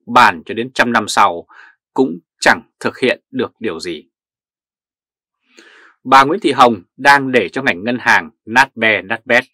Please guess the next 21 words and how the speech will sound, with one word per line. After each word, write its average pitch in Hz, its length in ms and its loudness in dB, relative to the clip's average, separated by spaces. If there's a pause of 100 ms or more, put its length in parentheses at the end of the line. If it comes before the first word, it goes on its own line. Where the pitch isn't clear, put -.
(160)
từ 82 140 -6
Bắc - 200 -2 (180)
đến 98 160 -10
Nam. 107 300 -2 (1300)
Đất 214 160 0
nước 226 120 0
này 123 200 4
đã 165 80 -4
bị 156 100 -2
Đảng 117 140 -2
Cộng 107 140 -10
sản 98 240 -2
Việt - 160 -10
Nam 127 300 2 (120)
phá 117 180 2
nát, 170 220 0 (480)
cái 127 160 2
phá 131 180 0
nát 160 220 -6
lớn 131 200 -2
nhất 214 140 -2